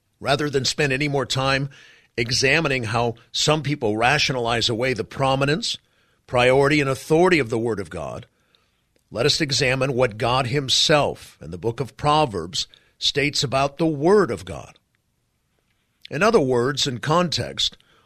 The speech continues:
what did Solomon point out to a future political leader, his son Rehoboam, to whom most of Proverbs is written regarding the Word of God?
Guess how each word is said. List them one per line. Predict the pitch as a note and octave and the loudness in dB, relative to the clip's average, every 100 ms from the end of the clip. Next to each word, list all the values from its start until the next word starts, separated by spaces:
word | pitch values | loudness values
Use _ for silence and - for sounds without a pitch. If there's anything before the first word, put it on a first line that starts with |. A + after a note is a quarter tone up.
| _ | _
what | - G3 | -8 -6
did | G#3 | -2
Solomon | - F3 F3 F3+ D3+ B2 | 2 4 4 2 0 -4
point | - E3 D3 | 0 2 2
out | C3 C#3 - | 0 -2 -4
to | - D#3+ | -4 -4
a | |
future | D3+ C#3 C3+ D#3 | -4 -6 -4 -4
political | B2+ D3+ B2 C3 C3+ | -2 -2 0 -2 -2
leader, | D#3 F#3+ C3+ C#2+ - _ _ _ _ _ | 0 0 0 -8 -14 _ _ _ _ _
his | G#2+ - | -4 -2
son | C3 C3+ | 0 0
Rehoboam, | A#2 C3+ C3+ A#2 A#2 C3+ | 2 2 2 2 2 2
to | C3 | 0
whom | A#2+ B2+ C3 - _ _ _ _ | 0 -2 -4 -10 _ _ _ _
most | - D3+ - | -2 0 2
of | G3+ - | -2 -2
Proverbs | C#3+ G#2+ G2+ A2+ B2 | -2 -2 -2 -4 -2
is | A2 G2+ | -2 -4
written | A2+ D3+ E3 F2+ C#3+ _ _ _ _ - | 0 2 2 -6 -10 _ _ _ _ -12
regarding | C3 B2 C3 D3+ | -4 0 2 0
the | D3+ | 0
Word | E3 G#3+ G#3+ | 2 4 4
of | - | 0
God? | G2+ C2+ | -6 -8